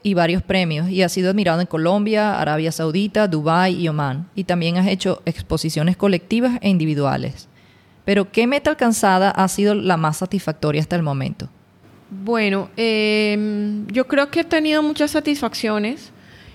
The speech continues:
Speaker 2: Em, pues, sin embargo, yo pienso que uno nunca llega al lugar donde quiere estar. Siempre quieres aprender más y, y, y lograr más.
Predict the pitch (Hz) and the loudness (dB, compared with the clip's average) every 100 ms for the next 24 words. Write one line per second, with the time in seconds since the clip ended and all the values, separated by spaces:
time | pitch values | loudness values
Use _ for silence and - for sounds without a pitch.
0 | - - - 208 208 190 180 175 170 - | -20 -20 -8 -4 -2 0 -2 -4 -8 -12
1 | - - - - - _ _ _ - - | -20 -20 -20 -20 -20 _ _ _ -20 -4
2 | 240 233 247 240 240 233 240 262 277 - | -4 0 0 2 2 2 2 2 0 -6
3 | - 214 247 240 254 247 269 269 247 226 | -18 -4 -2 0 0 0 -2 0 0 2
4 | 233 240 262 254 247 226 233 233 226 220 | 2 0 0 0 0 2 0 0 0 0
5 | 190 185 185 202 220 - 185 185 - 190 | 0 0 0 0 -2 -2 -2 -2 -2 -4
6 | 202 - - - - - - 226 196 202 | -4 -10 -20 -20 -20 -18 -4 0 0 0
7 | 208 208 220 208 226 226 214 208 190 180 | -2 0 0 0 -2 -4 0 2 4 4
8 | 196 190 220 - - - 196 180 - - | 2 2 0 -6 -12 -14 -12 -12 -12 -16
9 | - - - - - 208 196 175 165 - | -20 -20 -20 -20 -14 -8 -6 -4 -6 -10
10 | - - - 220 196 190 196 190 196 190 | -16 -12 -6 -4 -2 -2 -2 -2 -2 -4
11 | - | -6